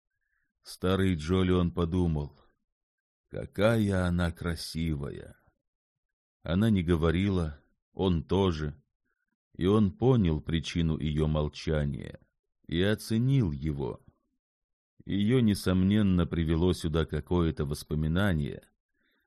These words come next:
и она не собиралась выпутываться банальными объяснениями. "Не подпускайте собаку близко", сказал он. "У неё мокрые лапы. Эй ты, сюда!"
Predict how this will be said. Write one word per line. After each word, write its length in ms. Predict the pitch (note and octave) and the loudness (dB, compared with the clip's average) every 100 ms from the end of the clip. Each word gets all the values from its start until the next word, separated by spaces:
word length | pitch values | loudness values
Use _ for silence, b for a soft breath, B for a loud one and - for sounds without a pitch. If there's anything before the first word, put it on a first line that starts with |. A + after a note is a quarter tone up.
| _ | _
и 140 | - | -2
она 260 | A2 A#2+ B2+ | 0 2 4
не 160 | B2+ A#2 | 4 2
собиралась 760 | - A2+ C3+ C3 A#2 D#2+ D2 | -2 0 2 2 2 0 -2
выпутываться 800 | D2+ D#2+ - D#2+ D2+ D2 D2+ - | -4 -4 -2 -4 -4 -4 -4 -4
банальными 600 | D2+ D#2 D#2+ D2+ D2 D2 | -2 0 0 0 0 -2
объяснениями. 1300 | D2 D2 D2 D2+ - D2+ D2+ C#2+ C#2 B1+ G1+ G1+ - _ _ _ _ _ _ _ _ _ _ _ _ - | -2 -4 -4 -4 -6 -4 -2 -2 -2 -4 -8 -14 -20 _ _ _ _ _ _ _ _ _ _ _ _ -10
"Не 160 | G#2+ | -8
подпускайте 840 | A#2+ B2 - C3+ - D3 C#3+ - A2 | -4 -6 0 0 2 4 4 2 -6
собаку 500 | - G#2 A2 G2+ G2 | -4 -2 -2 -2 -4
близко", 760 | F2+ F#2+ F2 - - D2+ C#2+ - _ _ _ _ _ - | -2 0 -2 -4 -8 -8 -10 -14 _ _ _ _ _ -20
сказал 540 | - D#2+ C#2 D2 D2 | -6 -4 -2 -4 -2
он. 340 | D#2+ D2+ C2+ - _ _ _ - | -4 -4 -4 -12 _ _ _ -6
"У 100 | B2 | 0
неё 320 | B2 B2 A#2+ | 4 6 4
мокрые 540 | A2+ G#2+ G2+ - G2 F#2+ | 2 2 0 -2 0 0
лапы. 460 | F2 D#2+ - - - _ _ _ _ _ _ _ _ - | 0 -2 -4 -10 -18 _ _ _ _ _ _ _ _ 0
Эй 220 | B2 B2 | 4 4
ты, 500 | A#2 A#2+ A2 E2+ C#2+ _ _ | 2 0 2 -2 -10 _ _
сюда!" 680 | - A#2 B2 B2 G#2 D#2+ | -8 -2 2 2 0 -4